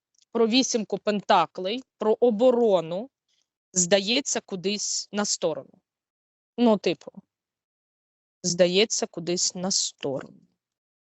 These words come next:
Через когось. В мене знову, ну, в мене тут воно в дрібних якихось картах пажі. М, я не можу чітко сказати, чи це чоловік, чи жінка, ну, але,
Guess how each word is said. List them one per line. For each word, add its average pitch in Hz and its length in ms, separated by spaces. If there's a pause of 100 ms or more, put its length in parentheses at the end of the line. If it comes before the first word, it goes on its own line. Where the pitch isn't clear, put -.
(1080)
Через 226 400
когось. - 640
В 196 40
мене 202 220
знову, 190 340
ну, 214 120
в 190 40
мене 202 240
тут 185 200
воно 202 240
в 180 100
дрібних 196 440
якихось 165 420
картах 185 440
пажі. 202 540 (800)
М, 190 180
я 196 280
не 202 100
можу 202 280 (200)
чітко - 420
сказати, 180 540
чи - 180
це 180 260
чоловік, 185 540
чи - 180
жінка, 262 480
ну, 214 380
але, 190 420